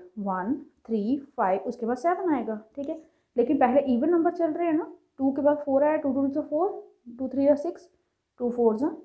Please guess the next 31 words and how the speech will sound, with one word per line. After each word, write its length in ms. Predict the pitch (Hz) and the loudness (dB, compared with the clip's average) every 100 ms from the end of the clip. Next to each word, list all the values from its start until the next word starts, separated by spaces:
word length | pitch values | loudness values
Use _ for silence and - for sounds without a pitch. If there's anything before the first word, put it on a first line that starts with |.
| _ _ _ - | _ _ _ -2
eight, 280 | 277 - - | 0 0 0
साथ 260 | 226 202 | -2 0
में 80 | 247 | 0
even 260 | 247 240 294 | 0 4 4
number 220 | 285 285 | 6 6
आएगा, 180 | 277 294 | 4 2
फ़ाइव 220 | 294 226 | 0 -2
के 100 | 247 | 0
बाद 200 | 269 262 | 0 0
क्या 140 | 285 285 | 0 -2
आएगा, 200 | 269 403 - _ _ _ _ _ _ _ _ _ | -2 -4 -8 _ _ _ _ _ _ _ _ _
सेवन। 320 | 254 190 185 190 _ _ _ 220 | -4 -4 -6 -16 _ _ _ -10
और 60 | |
फिर 160 | 214 240 | -4 -4
से 180 | 247 294 | -2 -4
टू 180 | 285 254 | -2 0
का 100 | 254 | 2
टेबल 200 | 262 269 | 2 2
फ़ोर 220 | 262 226 | 2 0
तक 180 | 262 285 | 0 -2
पड़ा 160 | 285 277 | 0 -2
था 60 | 311 | -2
ना, 100 | 349 | -2
टू 160 | 294 285 | -2 0
four 220 | 269 233 | 0 2
the 80 | 262 | 0
एट, 200 | 269 285 | 0 -2
टू 120 | 277 | -2
five 260 | 254 226 220 | 2 2 0
the 200 | 311 320 - _ _ _ _ _ _ _ _ - | -4 -4 -12 _ _ _ _ _ _ _ _ -6
ten, 240 | 247 185 | -4 -4